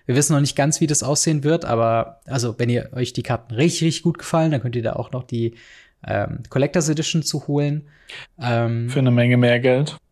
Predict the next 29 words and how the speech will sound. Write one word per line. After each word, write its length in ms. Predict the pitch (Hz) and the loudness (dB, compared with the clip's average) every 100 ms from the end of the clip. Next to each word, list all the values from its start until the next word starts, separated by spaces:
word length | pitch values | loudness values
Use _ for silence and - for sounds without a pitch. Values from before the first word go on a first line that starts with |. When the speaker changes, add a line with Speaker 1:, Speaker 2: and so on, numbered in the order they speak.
| - - | -20 -12
Speaker 1:
Für 180 | - 147 | 0 0
eine, 180 | 139 - | 0 -2
wei-, 200 | 131 123 | -4 -2
weiß 160 | 143 | -2
man 100 | 214 | 0
schon 180 | 214 190 | 2 2
da 80 | 160 | 2
einen 100 | 156 | 2
Preis? 580 | - 113 131 208 - _ _ _ _ _ _ _ - - _ | 0 0 0 0 -4 _ _ _ _ _ _ _ -20 -20 _
Speaker 2:
Ähm, 360 | 139 135 135 135 | 0 2 4 2
also 200 | 139 135 | 2 2
ich 180 | 143 151 | 2 2
hab, 260 | 165 165 - | 0 0 0
äh, 240 | 147 135 | 2 4
die 120 | 135 | 4
normalen 560 | 131 123 131 170 185 175 | 4 4 4 6 4 4
Sets 380 | - 156 151 - | 2 0 0 0
gesehen 520 | 139 139 139 143 131 | 2 4 4 4 4
bei, 340 | 127 131 131 | 4 4 2
äh, 40 | - | -2
Online-Stores 960 | 135 123 - 131 139 135 - 131 127 127 | 0 0 0 0 2 2 0 -2 -2 -2
und 160 | 127 - | -6 -2
In-Stores 600 | 135 131 - 123 123 - | -2 0 2 2 2 0
für 280 | - 123 120 | 0 4 4
die 120 | 120 | 0
Sets 340 | - 147 151 | -2 -2 -2
für 100 | - | -10
zweihundert 580 | - - 123 143 170 170 | -6 0 2 6 6 6
Euro. 440 | 165 156 160 180 | 4 4 4 0